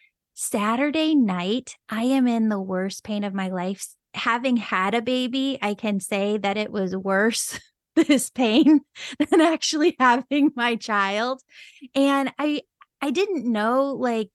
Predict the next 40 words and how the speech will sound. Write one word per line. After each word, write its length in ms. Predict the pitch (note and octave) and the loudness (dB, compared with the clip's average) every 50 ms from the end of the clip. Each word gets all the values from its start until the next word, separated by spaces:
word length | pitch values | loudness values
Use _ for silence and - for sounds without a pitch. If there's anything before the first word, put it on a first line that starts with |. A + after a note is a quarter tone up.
| _ _ - | _ _ -6
to 120 | G#3 B3 - | -6 -6 -6
call 380 | - - A3+ B3 B3+ C4+ C#4 | -4 0 0 2 2 2 2
nine 280 | C4+ C4+ C4+ C4+ C4 C4 | 2 0 0 0 0 0
one 160 | C4 B3+ B3+ | 0 0 0
one. 260 | B3+ C4 C4+ C4 B3+ | 0 0 0 0 0
So 140 | B3+ - A#3 | 0 -2 -4
I 180 | - G3+ G#3 G#3 | -2 -2 -2 -2
just 220 | G#3 A3 G#3+ - | -2 -4 -6 -6
kinda, 300 | - B3+ B3 A#3 A#3 A3 | -6 -4 -2 -2 -2 -2
like, 260 | G#3+ G#3 F#3+ F#3 - - - G3+ G#3 | -2 -2 -4 -4 -6 -10 -20 -20 -18
grit 480 | - G#3+ A3 G#3 G#3+ A#3 A#3+ - - _ _ - | -10 -6 -2 -2 0 0 -2 -2 -6 _ _ -6
and 240 | G3 G3+ G3+ G3+ F#3+ | -2 -2 0 0 0
bared 340 | G3+ F#3+ F#3 F#3 G3 G#3 G#3 | -2 -2 -2 0 -2 0 0
it. 300 | A#3+ B3 C4 C4 - - _ _ _ - - - - - _ | 0 0 0 -2 -4 -8 _ _ _ -20 -20 -20 -20 -14 _
And 320 | - A3 A3 G#3+ G#3+ G#3+ A3 | -2 0 2 2 2 2 0
in 240 | - - A3+ A3 G#3+ | -2 -2 -2 0 0
the 80 | G#3+ | 0
morning, 800 | G#3+ A3 B3+ C#4+ D#4 D4+ C4+ A#3+ A3 G#3+ G#3 G3+ G#3 G3+ - - A#3 | 0 0 0 0 0 0 0 0 -2 -2 -4 -4 -6 -8 -8 -10 -8
called 300 | - B3+ A3+ G#3+ G3 G#3 | -4 -2 -2 0 0 -2
a 60 | G3 | -4
friend 300 | - - G3+ G3 G3 G3 G3 | -4 -4 -4 -2 -2 -4 -4
to 80 | F#3+ | -4
take 180 | F#3+ G3+ F#3 - | -4 -6 -6 -4
me 160 | F#3+ F#3+ F#3 | -6 -4 -4
over 480 | F3+ F3+ F3+ G3+ - - F3+ - - - A3 - | -4 -4 -4 -4 -6 -6 -4 -6 -8 -8 -10 -8
to 120 | - A3+ | -4 -4
the 80 | F#3+ G3 | -4 -4
hospital. 640 | F#3 - E3+ F3 F3 - - - - - - F3 G#3 - _ _ _ _ _ _ _ _ _ _ _ _ _ _ _ _ | -4 -6 -6 -8 -8 -8 -8 -6 -4 -4 -4 -4 -6 -8 _ _ _ _ _ _ _ _ _ _ _ _ _ _ _ _
And 380 | - B3 A3+ A3+ A3+ A3+ A3 A3 - - - - - - _ - | -2 0 0 2 2 2 0 0 -2 -8 -20 -20 -20 -12 _ 0
within 680 | B3+ B3 A#3+ - B3+ B3 B3+ C4 C#4 C#4+ D4+ C#4 A3+ | 0 0 2 2 0 2 2 2 2 2 0 0 -2
the 100 | A3 A#3+ | -2 0
matter 440 | A3+ G#3+ G3+ G3+ G#3+ A#3 A#3+ A#3 A3 | 0 0 0 0 0 0 0 0 0
of, 180 | G#3 G#3 G3+ | -2 -2 -2
like, 220 | - G3+ G3 F#3+ - | -4 -4 -4 -6 -6
twenty-four 440 | - - G#3 G3+ G3+ F#3+ - G#3 | -6 -2 -2 -2 -2 -2 -2 -2
hours, 340 | G3 G3 G3 G3 G3+ G3+ G3+ | -2 0 0 0 0 0 -2
it 180 | - F3+ - F#3 | -4 -6 -8 -6
had 240 | - G3+ F#3 G3 - | -8 -8 -8 -8 -6
blown 420 | A3 G#3+ G3 G3+ G3 G3+ G3+ G3 | -4 -2 0 0 0 0 0 0
up 300 | G3 G3 F#3+ F#3 - | 0 0 0 0 -2